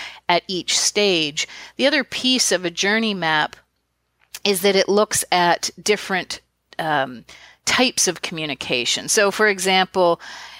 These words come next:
i-, if we took initial contact, if I call your office and I get this wonderful, warm person on the other end of the phone who says, "We just can't wait to see you, and we've worked with people just like you, and,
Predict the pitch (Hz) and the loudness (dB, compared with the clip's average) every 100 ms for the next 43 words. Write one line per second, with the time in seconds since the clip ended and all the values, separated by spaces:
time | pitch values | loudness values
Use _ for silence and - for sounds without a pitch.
0 | - - 156 - 196 226 220 233 190 - | -18 -4 -2 0 -2 -2 0 2 2 0
1 | - _ 190 190 185 - 165 - - 170 | -10 _ -2 0 0 2 0 -2 -2 0
2 | 156 143 - 92 - - - - _ - | 0 -2 -4 -4 -6 -6 -4 -4 _ -20
3 | - - _ 196 247 277 - - - 233 | -20 -20 _ 0 2 2 0 -4 2 4
4 | 233 226 170 156 147 147 123 127 - 185 | 4 4 2 2 2 0 -2 -2 -2 0
5 | 180 180 - 170 - 175 180 196 214 196 | 0 0 0 0 -2 -4 0 0 2 0
6 | - 180 170 170 175 175 175 165 165 165 | 0 -2 -2 -2 -2 -2 -2 -6 -4 -2
7 | - 165 156 156 160 170 175 170 165 160 | -2 0 0 0 2 2 2 0 -2 -4
8 | - 165 160 160 - - 196 - - 208 | -2 -2 0 0 -2 -2 -2 -2 -2 -4
9 | 208 190 202 - 196 - - 208 208 208 | -4 -2 -2 0 0 2 2 0 -2 -2
10 | 196 185 180 185 196 - 196 - 214 196 | 0 -2 -2 -2 -4 -2 -6 -4 -4 -2
11 | 185 190 - 196 - 202 190 | 0 0 2 2 0 0 0